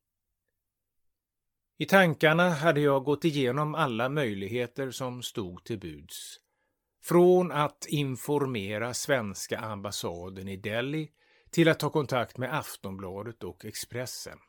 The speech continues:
Planeringen föll på det orimliga i hela historien.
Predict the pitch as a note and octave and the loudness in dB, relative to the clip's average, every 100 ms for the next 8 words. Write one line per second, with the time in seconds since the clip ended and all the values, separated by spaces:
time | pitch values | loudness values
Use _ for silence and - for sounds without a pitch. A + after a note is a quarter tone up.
0 | _ _ _ _ _ _ _ _ _ _ | _ _ _ _ _ _ _ _ _ _
1 | _ _ _ _ _ _ _ - D#3+ D#3 | _ _ _ _ _ _ _ 4 4 6
2 | B2+ B2 B2+ C#3 C3+ - C#3+ G#2+ G#2+ - | 4 2 0 -4 -8 -4 -2 -2 -4 -6
3 | A2+ G2+ G2 D#3+ C3+ G2+ G#2 A2 A#2+ A#2 | -6 -6 -4 -2 -2 -4 -6 -6 -6 -6
4 | A#2+ G#2+ G#2+ F#2 A#2 E2+ F2 G#2 - F#2+ | -4 -6 -8 -10 -10 -10 -12 -12 -12 -10
5 | F#2 G2+ F2 | -12 -12 -16